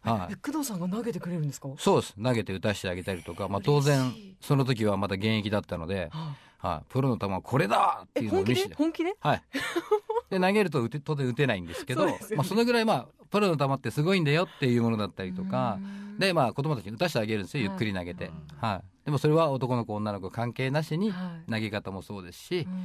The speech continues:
Speaker 2: うん。
Speaker 1: はい。あの、打ち方もそうなんですけど、
Speaker 2: はい。
Speaker 1: 教えてあげるっていう。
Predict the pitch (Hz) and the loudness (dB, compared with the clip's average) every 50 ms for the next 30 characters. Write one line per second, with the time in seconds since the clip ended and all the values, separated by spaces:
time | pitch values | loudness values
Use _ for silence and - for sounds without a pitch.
0 | 180 175 175 - _ _ - - 95 90 80 87 - _ _ _ - 107 101 98 | -8 -10 -14 -18 _ _ -10 -8 -8 -8 -8 -12 -18 _ _ _ -8 -6 -4 -4
1 | 98 95 87 - - 101 85 90 87 87 - 98 95 87 - - 82 - - - | -4 -4 -6 -2 -2 -2 -2 -2 -6 -6 -6 -8 -8 -8 -10 -12 -16 -14 -6 -4
2 | 135 165 170 170 170 170 160 160 - - - 101 95 87 - 90 87 87 90 104 | -2 -2 -2 -2 -4 -8 -8 -6 -6 -2 0 0 0 0 0 0 0 0 0 0
3 | 143 160 160 - - 92 85 80 85 85 85 | 0 -2 -2 -4 -4 -4 -4 -4 -8 -12 -14